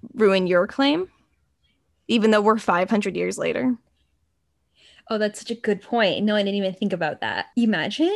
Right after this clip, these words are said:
Speaker 2: <laughs> Oh my God, like, a whole, like, battle. <laughs>
Speaker 1: This,
Speaker 2: Like
Speaker 1: <laughs> this random woman who they found the D N A, she's like, "You're the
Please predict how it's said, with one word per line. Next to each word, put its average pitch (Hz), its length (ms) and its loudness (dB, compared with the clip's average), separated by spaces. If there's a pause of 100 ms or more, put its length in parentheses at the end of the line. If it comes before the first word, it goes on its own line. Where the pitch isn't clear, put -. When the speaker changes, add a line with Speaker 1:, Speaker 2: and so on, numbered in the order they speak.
(100)
Speaker 2:
<laughs> - 40 -2
Oh 269 140 6
my 254 180 4
God, 185 220 2
like, 175 180 -4
a 190 80 -2
whole, 202 260 4
like, 190 280 0
battle. 190 580 2 (220)
<laughs> 285 80 0 (800)
Speaker 1:
This, 226 240 0
Speaker 2:
Like 415 300 2
Speaker 1:
<laughs> - 0 -
this - 180 0
random 220 520 0
woman 208 260 0
who 294 220 2
they 196 160 -2
found 208 240 -2
the 208 80 0
D 202 160 -2
N - 80 -4
A, - 0 -
she's 269 100 -2
like, 247 220 -2
"You're 392 260 0
the 415 280 -4